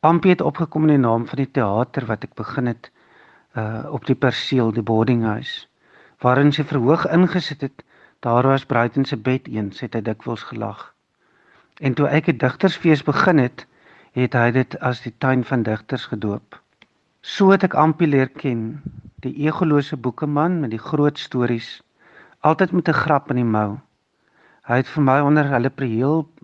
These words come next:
by sy en Annegret se lieflike huis 'n geleefde wêreld en verlede gedeel van die dae toe skrywers in hierdie land nog cool was.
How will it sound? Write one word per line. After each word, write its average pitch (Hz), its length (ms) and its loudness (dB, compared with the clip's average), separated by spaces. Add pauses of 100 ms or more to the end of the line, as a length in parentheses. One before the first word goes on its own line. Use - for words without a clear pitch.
(180)
by 117 400 0
sy - 180 -4
en 131 260 0
Annegret 123 500 -4
se - 80 -16
lieflike 117 440 -6
huis 113 400 0 (600)
'n 135 60 2
geleefde 143 520 2
wêreld 135 640 2 (220)
en - 260 -10
verlede 127 460 -2
gedeel 117 480 -6 (500)
van 147 100 2
die 151 100 2
dae 131 240 2
toe 165 120 -8
skrywers 156 580 -2
in 147 80 -2
hierdie 123 240 -2
land 113 260 0
nog 123 200 -8
cool 120 300 -8
was. 104 420 -14